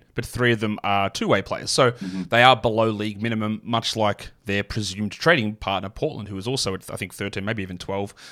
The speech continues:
Speaker 1: players, as there's just so many things still to, uh, to go through. Now, just, uh, I don't know if I wanna talk Lillard now. No, we'll, we'll get to talk about that in a second 'cause, man, there's a lot of conjecture around it. Before we get to it, though, today's episode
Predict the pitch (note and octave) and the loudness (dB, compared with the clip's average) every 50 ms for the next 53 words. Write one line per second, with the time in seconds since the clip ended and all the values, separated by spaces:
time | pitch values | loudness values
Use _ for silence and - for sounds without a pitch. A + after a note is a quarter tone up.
0 | - - _ - - B2 A2 G#2 G2+ G2 G2 G2 - - G2+ F#2+ - A2+ - - | -20 -20 _ 2 4 4 4 4 2 0 -4 -8 -6 -6 -6 -4 -4 -2 -2 0
1 | - G#2+ G#2+ G#2 G2 G2 - G#2+ G#2 G#2 G2+ - - - - - - - - - | 0 0 0 -2 -6 -8 -6 -6 -6 -4 -6 -8 -10 -12 -20 -20 -14 -8 -4 -4
2 | - - B2 A#2 A#2 A#2 - A2+ A2 G#2 G2+ G2+ G2+ G2+ G2 - G#2 G2 G2 G2 | 2 2 2 2 2 0 0 0 2 2 2 2 2 0 -2 -4 -4 -2 -2 -2
3 | G2 - - A#2 A2 A2 A#2 A#2+ B2 A#2+ A#2+ - - _ _ _ _ - F#3 G3 | -2 -2 -2 -2 0 4 6 6 6 6 4 2 -2 _ _ _ _ -6 -2 -2
4 | - - - - - D#2 A#2+ C3 - - F3+ - - - - - - - - - | -2 -2 -4 -8 -6 -4 -4 -2 -2 -2 -2 -4 -8 -12 -20 -20 -20 -20 -16 -10
5 | F#3 F3 F#3 F#3+ G3+ A#3 - F4 D#4+ C4+ D#3+ - C3 A2+ G#2+ - A2+ - G2+ G2+ | -6 -4 -4 -4 -6 -8 -10 -6 -6 -4 -2 -2 -2 -4 -4 -6 -8 -6 -6 -4
6 | G2+ G2+ G2+ G2 G2 A2 C#3+ F3 A3+ A#3+ B3+ C4+ A#3+ C4 C4+ B3 C4 C4 - C#3 | -4 -4 -4 -4 -4 -4 -4 -4 -6 -6 -6 -6 -6 -6 -6 -6 -6 -6 -6 -2
7 | C#3+ C3 A2 A#2 G#2+ G#2+ G2 D#2 A2 G#2+ G#2 - - - - - - - A2 G#2+ | 0 0 0 2 2 0 0 0 0 -2 -2 -2 -6 -20 -20 -20 -12 -8 -4 -2
8 | G#2 - - G2+ G2 - G2 F#2 - G#2 G2+ G2 - - - - - F2 F#2 F#2 | -2 0 0 0 0 0 -2 -6 -6 -6 -2 -2 -2 -2 -2 -4 -8 -12 -12 -10
9 | - G2+ G2 G2+ G2+ G#2 G2 F#2+ - - G2 F#2 F#2+ G2 F#2+ - - G2 F#2+ G2 | -6 -6 -6 -4 -2 -4 -4 -4 -6 -8 -8 -4 -4 -4 -4 -4 -4 -4 -2 -2
10 | F#2+ G2 G2+ F#2+ G2 F#2+ - A#2+ A#2+ A2 G2 - A#2 A2+ - - A2 F#2+ - - | -2 -2 -2 -6 -6 -4 -2 0 0 0 2 2 2 0 0 0 -4 -4 -2 -4
11 | F#2 F2+ - A2 A2+ A#2 G#2 G#2 A#2 A#2+ C3 B2 - A2+ G2 F2 | -6 -4 0 2 2 2 2 2 0 -2 -2 -2 0 0 -2 -2